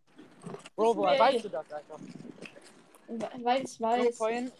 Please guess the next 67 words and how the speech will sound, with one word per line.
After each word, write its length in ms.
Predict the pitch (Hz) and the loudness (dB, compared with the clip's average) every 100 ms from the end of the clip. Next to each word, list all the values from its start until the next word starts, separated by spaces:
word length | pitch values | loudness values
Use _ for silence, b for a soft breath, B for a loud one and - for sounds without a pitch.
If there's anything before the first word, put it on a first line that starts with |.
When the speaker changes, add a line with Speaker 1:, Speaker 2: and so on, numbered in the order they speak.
| 190 | -10
Speaker 1:
wir 180 | 214 - | -10 -8
ziehen 240 | 240 240 | -8 -4
Speaker 2:
Ich 40 | 233 | 2
Speaker 1:
ja 60 | 240 | 4
Speaker 2:
hab, 80 | |
Speaker 1:
bald 120 | 208 - | 4 2
Speaker 2:
ich 60 | |
hab 100 | 233 | 2
Speaker 1:
um. 60 | 247 | 4
Speaker 2:
Bendy 280 | 269 302 269 | 2 0 0
Gamer 360 | 262 254 254 | 0 0 -2
sechzehn 380 | 233 262 - 254 | -4 -6 -4 -6
studiert. 540 | 247 240 202 214 220 - _ _ - | -6 -10 -8 -4 -6 -6 _ _ -6
Speaker 1:
Ja, 140 | 190 | -4
wir 100 | 208 | -4
ziehen 260 | - 247 240 | -6 -6 0
ja 120 | 233 | 0
bald 240 | 208 196 - | 0 -2 -2
um, 240 | 226 254 | -4 -2
ne? 200 | 226 262 - | -4 -8 -10
Und 120 | 185 | -20
vorhin, 260 | - 220 240 | -6 -4 -4
ich 100 | - | -4
hab 140 | 214 | -8
so 100 | - | -8
mein 160 | 190 185 | -12 -12
Zimmer, 340 | - 233 247 | -6 -4 -4
muss 220 | 226 220 220 | -6 -10 -14
ich 100 | - | -8
so 240 | 208 202 | -4 -4
jetzt 160 | 196 - | -4 -10
richtig 260 | 220 185 - | -12 -12 -8
viel 100 | 185 | -2
aufräumen. 400 | 208 - 233 - - | -2 0 -6 -6 -6
Speaker 2:
Manchmal 300 | 233 330 466 | -2 4 6
Speaker 1:
Und 160 | 415 359 | 6 4
so, 160 | - 247 | 2 4
Speaker 2:
versteh 100 | 415 | 6
ich 0 | 415 | 6
Speaker 1:
ich 40 | |
sag 160 | 247 254 | 6 4
Speaker 2:
dich 80 | 247 | 4
Speaker 1:
so, 120 | 240 | 2
Speaker 2:
nicht. 200 | 220 - | 0 -6
Speaker 1:
ich, 80 | - | -2
äh, 160 | 240 311 | 2 4
Speaker 2:
Du 60 | |
hast 80 | 403 | 4
so 60 | 440 415 | 2 2
Speaker 1:
räum 40 | |
so 100 | 285 | 2
Speaker 2:
gesagt, 280 | 302 330 - _ - | 2 2 0 _ -8
wir, 180 | 262 277 - - | -6 -6 -10 -8
wir 160 | 240 | -8
ziehen 440 | - - 302 311 294 | -8 -4 0 0 4
bald 480 | 269 254 269 - - | 6 6 4 -2 -6
um. 380 | 254 233 220 - _ _ - | -2 -2 -2 -8 _ _ -8
Speaker 1:
Ja, 140 | 262 | -2
Speaker 2:
Nächste 160 | 311 294 | 0 0
Speaker 1:
ist 100 | 403 | 0
so. 260 | 339 190 147 | 0 -2 0
Speaker 2:
Ja, 160 | 226 277 | 2 2
da 60 | |
Speaker 1:
Also 120 | 240 262 | 2 2
Speaker 2:
keine 120 | 277 | 2
Speaker 1:
ich 80 | 285 | 4
Speaker 2:
Folge. 300 | 240 233 | 4 4